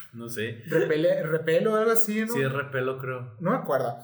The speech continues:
Speaker 1: Algo
Speaker 2: Pero
Speaker 1: así.
Speaker 2: básicamente se encuentra algo bastante horrible, tétrico, algo que tiene que ver con, eh, como ocultismo alienígena.
Speaker 1: Ujú.
Speaker 2: Se lo recomiendo mucho, El descenso de Jeff Long, también de terror, eh, de ficción.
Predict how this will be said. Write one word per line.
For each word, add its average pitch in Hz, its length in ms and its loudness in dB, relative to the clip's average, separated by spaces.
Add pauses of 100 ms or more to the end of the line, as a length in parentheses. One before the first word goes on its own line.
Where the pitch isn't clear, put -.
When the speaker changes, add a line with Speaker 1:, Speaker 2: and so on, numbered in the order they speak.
(120)
Speaker 1:
Algo 175 120 0
Speaker 2:
Pero 214 140 4
Speaker 1:
así. 214 140 6
Speaker 2:
básicamente 202 340 0
se 202 80 -2
encuentra 170 360 0
algo 175 220 2
bastante 170 500 0
horrible, 170 360 0
tétrico, 170 880 2
algo 156 280 2
que 160 80 -2
tiene 151 260 -8
que 156 100 -2
ver 147 200 -2
con, 147 680 2 (260)
eh, 143 680 -2 (480)
como 165 320 2
ocultismo 165 600 -4
alienígena. 170 640 0 (320)
Speaker 1:
Ujú. 127 240 -8 (420)
Speaker 2:
Se - 160 0
lo 160 80 4
recomiendo 156 400 -2
mucho, 190 240 0 (140)
El 170 160 0
descenso 160 360 -2
de 147 60 -6
Jeff 156 200 -4
Long, 208 240 0
también 165 320 -4
de 156 100 -2
terror, 160 540 0
eh, 139 480 -4
de 143 100 -2
ficción. 131 420 -8